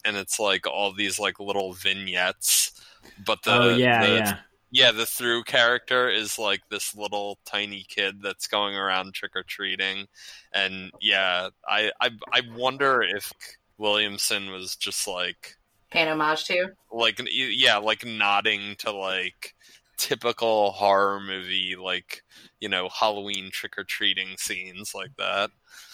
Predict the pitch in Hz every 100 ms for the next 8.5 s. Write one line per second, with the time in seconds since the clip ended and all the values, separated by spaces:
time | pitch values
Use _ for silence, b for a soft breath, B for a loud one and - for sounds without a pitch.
0 | B - 170 156 135 - _ b b b
1 | b _ _ _ - 214 208 180 - 226
2 | 240 240 240 277 233 214 208 190 180 180
3 | 180 175 180 170 160 165 165 160 151 147
4 | 143 147 170 170 160 - - 165 160 -
5 | 151 151 151 120 151 131 131 139 135 147
6 | 165 170 202 208 202 - 139 - 139 139
7 | - 151 - 147 139 139 131 139 156 156
8 | 156 156 156 160